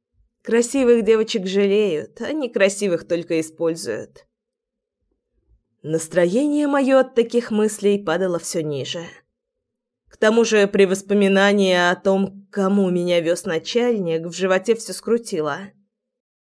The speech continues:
Стало стыдно за слова, брошенные вчера. А ещё я жалела об обеде, потраченном на работу.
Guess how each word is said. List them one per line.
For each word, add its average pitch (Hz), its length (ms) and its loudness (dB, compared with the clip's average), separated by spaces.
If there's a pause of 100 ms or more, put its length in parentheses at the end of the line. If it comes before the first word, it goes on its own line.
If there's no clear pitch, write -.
(360)
Стало 262 320 2
стыдно 247 380 -4
за 156 100 -6
слова, 180 340 0
брошенные 170 580 -2
вчера. 165 460 -8 (1080)
А 180 100 0
ещё 214 380 2
я 330 60 0
жалела 254 540 4
об 233 100 0
обеде, 156 440 -2
потраченном 185 840 -2
на 190 80 2
работу. 180 600 -2